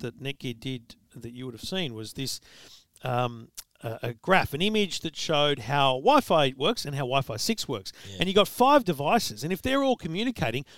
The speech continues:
Speaker 1: what they do is they're sending packets, they're sending
Speaker 2: Yeah.
Speaker 1: communications, one, two, three,
Speaker 2: One
Speaker 1: four,
Speaker 2: at a
Speaker 1: five,
Speaker 2: time.
Speaker 1: one, two, three, four,
Speaker 2: Yeah,
Speaker 1: five, one,
Speaker 2: yeah.
Speaker 1: two, three, four, five. Whereas with Wi-Fi six, you can have, uh, depending on how many radi-, radios are in the device, so with the Orbi, uh, eight,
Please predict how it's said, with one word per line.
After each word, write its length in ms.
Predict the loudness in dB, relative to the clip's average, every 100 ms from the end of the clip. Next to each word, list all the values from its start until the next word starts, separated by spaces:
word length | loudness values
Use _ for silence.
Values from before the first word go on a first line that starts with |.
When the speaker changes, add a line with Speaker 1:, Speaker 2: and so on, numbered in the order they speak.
| _
Speaker 1:
what 180 | -2 2
they 140 | 2
do 160 | 4 2
is 140 | 2
they're 120 | 2
sending 580 | 2 2 2 2 -2 -4
packets, 420 | -4 -2 -2 -4
they're 120 | -4
sending 420 | -4 0 0 0 -2
Speaker 2:
Yeah. 120 | -2
Speaker 1:
communications, 640 | -4 -4 -2 -2 -2 -8 -14 -20 -2
one, 160 | 0
two, 160 | 0 -2
three, 140 | 6
Speaker 2:
One 80 | 8
Speaker 1:
four, 80 | 8
Speaker 2:
at 60 | 6
a 40 |
Speaker 1:
five, 100 | 6
Speaker 2:
time. 120 | 8
Speaker 1:
one, 120 | 8
two, 140 | 6 0
three, 160 | -2
four, 140 | -2 2
Speaker 2:
Yeah, 160 | 4
Speaker 1:
five, 80 | 6
one, 100 | 4
Speaker 2:
yeah. 60 | 2
Speaker 1:
two, 60 | 0
three, 140 | -6
four, 160 | -8 -2
five. 280 | 2 2 -2 -20 -12
Whereas 280 | -2 2 2
with 120 | 0
Wi-Fi 380 | 0 2 2 2
six, 340 | 0 -2 -2 -4
you 100 | -2
can 120 | 0
have, 360 | 2 2 0 -6 -20 -12 -6
uh, 80 | -4
depending 300 | 0 0 2
on 80 |
how 80 | 0
many 160 | -2 0
radi-, 320 | 2 0 0
radios 460 | -2 0 2 0 0
are 160 | 0
in 160 | -2 -2
the 80 | -4
device, 380 | -2 -2 -2
so 120 | -2 -4
with 140 | -6
the 100 | -6
Orbi, 380 | -6 -4 -6 -2
uh, 360 | 0 0 2
eight, 120 | 0